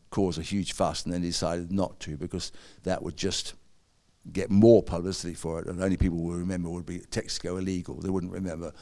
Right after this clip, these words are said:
Texaco illegal being exonerated. So the F I A and the F-, Ferrari sent us a, a telex on Monday morning saying, "Oh, we're terribly sorry,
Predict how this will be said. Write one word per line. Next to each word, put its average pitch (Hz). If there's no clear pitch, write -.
Texaco 85
illegal 85
being 90
exonerated. 87
So -
the 92
F 107
I 85
A 82
and 78
the 76
F-, -
Ferrari 90
sent 90
us 87
a, 95
a 87
telex 87
on 98
Monday 92
morning 92
saying, 92
"Oh, 95
we're 95
terribly 90
sorry, 78